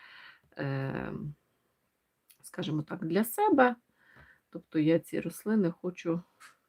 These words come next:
до цвітіння довести. Так, щось у мене не хоче писати маркер. Новий маркер, а писати не хоче. Наче й перевіряла,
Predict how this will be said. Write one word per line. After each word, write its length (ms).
до 240
цвітіння 760
довести. 880
Так, 180
щось 340
у 40
мене 240
не 100
хоче 340
писати 480
маркер. 480
Новий 360
маркер, 560
а 80
писати 480
не 80
хоче. 460
Наче 320
й 40
перевіряла, 760